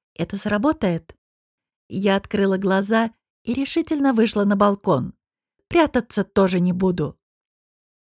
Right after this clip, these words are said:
Вдохнула полной грудью этот воздух, пропитанный тьмой. Холодный, как будто самый обычный,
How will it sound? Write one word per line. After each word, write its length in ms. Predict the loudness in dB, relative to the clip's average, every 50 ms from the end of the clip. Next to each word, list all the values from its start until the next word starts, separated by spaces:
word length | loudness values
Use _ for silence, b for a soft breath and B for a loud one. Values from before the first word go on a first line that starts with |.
| _ _ _ _ -12
Вдохнула 680 | -8 -6 -2 0 0 0 0 0 0 2 2 4 2
полной 380 | 2 2 2 2 4 4 4 2
грудью 480 | 2 2 0 0 0 0 0 0 -2 _
этот 300 | -8 -6 -4 -4 -4 -4 -2
воздух, 540 | 0 2 2 2 0 0 -2 -4 -4 -4 -4
пропитанный 600 | -4 -2 -2 -2 -2 -4 -2 -2 -2 -2 -2 -2
тьмой. 500 | -2 -4 -2 0 0 0 0 -2 -6 -10 _ _ _ _ _ _ _ _
Холодный, 800 | -14 -4 -2 0 2 4 4 2 2 2 0 -2 -2 -2 -4 -8 _
как 220 | _ -10 -8 -4 -4
будто 260 | -4 -2 -2 -2 -2
самый 400 | -2 0 0 2 4 4 4 2
обычный, 640 | 2 0 -2 -2 -2 0 2 2 2 2 0 -4